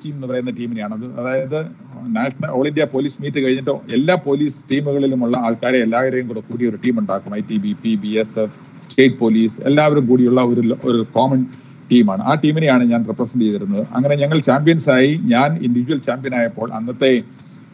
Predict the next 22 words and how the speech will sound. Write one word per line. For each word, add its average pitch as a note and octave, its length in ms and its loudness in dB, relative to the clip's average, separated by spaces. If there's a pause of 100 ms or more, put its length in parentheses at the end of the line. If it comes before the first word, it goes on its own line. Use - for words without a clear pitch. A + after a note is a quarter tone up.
(460)
ഹോം D#3 180 2
മിനിസ്റ്റർ F3 320 0
ആയിരുന്നു C#3+ 240 2
Gani B2+ 280 -2
Jail C#3 360 0
Singh, D3+ 480 -6
who C3 200 0 (500)
later D3 260 2
became C3+ 360 -2
our B2 200 -2
president. A2+ 340 -2 (720)
അദ്ദേഹം G3 480 4
എനിക്ക് D#3+ 220 -2
appreciation C#3 580 -2
letter B2+ 360 0 (360)
personally C3+ 500 -2 (100)
കൈ, C3 240 0 (160)
കൈ, C#3 220 2
ആ, B2+ 140 -6
ഒപ്പിട്ട് C3+ 560 -2 (540)
അയച്ചു B2 280 4
തന്നിരുന്നു G#2 580 -4